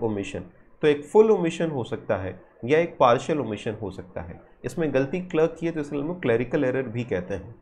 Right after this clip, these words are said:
ठीक है। तो ओमिशन का मतलब क्या? छूट गया, या तो लिखना छूट गया या तो उसको पोस्ट करना छूट गया, ठीक है। कोई सी भी गलती इसके अंदर में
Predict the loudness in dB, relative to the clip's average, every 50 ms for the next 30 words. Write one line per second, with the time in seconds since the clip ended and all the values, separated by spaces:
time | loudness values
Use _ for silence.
0 | _ _ -20 -20 -20 -20 -20 -20 -20 -20 -6 -4 -4 -2 -2 -4 -6 -6 -10 -18
1 | _ -20 _ -4 0 2 4 4 4 4 2 2 0 0 0 0 -2 -2 0 -2
2 | -2 0 0 -2 -2 0 0 0 2 2 2 0 -2 -2 -2 -8 -16 -20 -2 4
3 | 6 6 6 6 6 6 6 6 4 2 2 2 2 2 4 2 0 0 2 0
4 | 0 -2 -2 -6 -14 -20 -20 -20 _ _ _ _ 0 6 8 8 8 8 4 0
5 | 0 0 -2 -4 -4 0 4 4 4 4 2 2 2 2 2 4 0 -2 -2 -2
6 | -2 -2 -2 -2 -4 -6 -6 -8 -12 -20 -20 _ _ _ _ _ -6 -4 -4 -4
7 | -4 -8 -8 -14 -20 -20 4 6 6 6 6 4 0 0 0 2 2 2 2 2
8 | 0 0 -2 -2 -2 -8 -14 -10 -2 0 0 0 2 2 2 2 2 2 -2